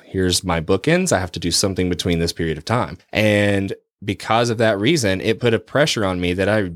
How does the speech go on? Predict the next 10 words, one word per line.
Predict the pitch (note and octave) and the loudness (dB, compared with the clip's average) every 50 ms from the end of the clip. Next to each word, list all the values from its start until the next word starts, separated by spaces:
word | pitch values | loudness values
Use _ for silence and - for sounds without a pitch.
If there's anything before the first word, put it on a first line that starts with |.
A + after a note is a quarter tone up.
| E2 _ _ _ _ F2+ F2+ G#2+ | -12 _ _ _ _ -16 -12 -8
really | B2+ C3+ D#3 F3+ F3 D3 C3 A2+ G#2 | -4 -2 0 2 2 4 4 2 2
needed | G#2 A2+ C#3+ D3+ C#3 E2+ E2 - | 2 2 2 2 2 0 0 -2
and | - - G#2 G2 F2 - | -2 -2 -2 -2 -4 -6
thrived | G#2 G2+ G#2+ B2+ D#3 E3+ E3+ D#3+ C#3 B2+ A2+ F#2 | -8 -6 -2 0 0 2 2 2 0 0 -2 -4
on, | D#2 C#2+ - D2 E2+ F#2 | -6 -6 -8 -10 -8 -6
or | F#2+ F#2+ | -6 -4
thrived | - - A2+ G#2 G#2 F#2 F2+ | -2 -2 -2 0 -2 -2 -2
in. | F#2 F#2+ G#2 A#2+ C#3 - _ - - - - - - - | -2 -2 -2 -4 -4 -8 _ -18 -20 -20 -20 -20 -10 -4
And | A2+ A#2 A#2 A#2 A#2 A2+ A2+ A2 A2 A2 G#2+ - - _ - | -2 0 2 2 2 2 2 0 -2 -2 -6 -8 -12 _ -4
I | F#2+ G#2+ A2 A#2 A#2 A#2 A2+ A2 A2 G#2+ G#2 G#2 G#2+ | -2 0 2 2 2 2 2 2 2 0 0 -2 -4